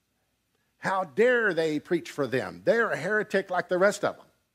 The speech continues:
Totally missing the point. Here's the point. "I become all things to all men so that I may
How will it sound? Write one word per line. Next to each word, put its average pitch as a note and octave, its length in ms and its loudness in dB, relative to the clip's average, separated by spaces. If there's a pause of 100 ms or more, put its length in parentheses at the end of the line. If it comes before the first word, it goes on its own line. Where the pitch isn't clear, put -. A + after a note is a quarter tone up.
(1800)
Totally E3+ 340 0
missing C#3+ 380 -4
the A#2 60 -10
point. F2+ 380 -12 (1160)
Here's G2+ 180 -20
the - 80 -20
point. - 340 -18 (2750)
"I - 60 -20
become G2 480 -20 (480)
all G#2 220 -6
things A#2 280 -6
to - 80 -20
all G2+ 260 -14
men G#2 320 -16
so - 120 -20
that F#2+ 140 -12
I G#2+ 100 -10
may G#2 280 -8